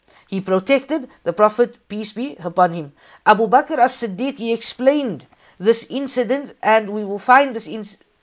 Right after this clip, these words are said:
incident in detail in Al-Bazzar, his book, where he says that when the people dispersed from Rasulullah sallallahu alaihi wasallam on the day of Uhud.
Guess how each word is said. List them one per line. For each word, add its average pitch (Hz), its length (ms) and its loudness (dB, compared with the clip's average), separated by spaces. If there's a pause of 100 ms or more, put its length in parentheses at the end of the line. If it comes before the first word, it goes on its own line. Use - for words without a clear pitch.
(480)
incident 208 440 -6
in 190 180 -6
detail 233 580 2 (460)
in 240 360 -6 (300)
Al-Bazzar, 185 880 2 (600)
his 156 120 -12
book, 269 420 -4 (460)
where 185 160 0
he 202 160 -4
says 240 540 -2 (300)
that 175 300 0
when 208 240 2
the 202 80 -6
people 285 440 -4
dispersed 240 760 2 (220)
from 196 240 -2
Rasulullah 208 760 4 (240)
sallallahu 196 600 6
alaihi 196 480 4
wasallam 220 640 2 (180)
on 190 160 0
the 190 80 0
day 202 200 2
of 190 120 -2
Uhud. - 280 -10